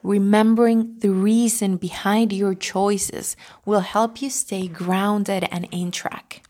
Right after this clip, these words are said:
It will help you notice when other things represent a risk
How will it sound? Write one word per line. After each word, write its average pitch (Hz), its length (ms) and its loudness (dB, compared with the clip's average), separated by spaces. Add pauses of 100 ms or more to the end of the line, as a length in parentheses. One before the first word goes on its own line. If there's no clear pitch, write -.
(520)
It 196 140 -2
will 196 160 0
help 208 320 0
you 226 120 -2
notice 214 720 0
when 185 240 -4
other 214 300 0
things 202 400 -6
represent 185 720 -2
a 175 80 -8
risk 180 540 -2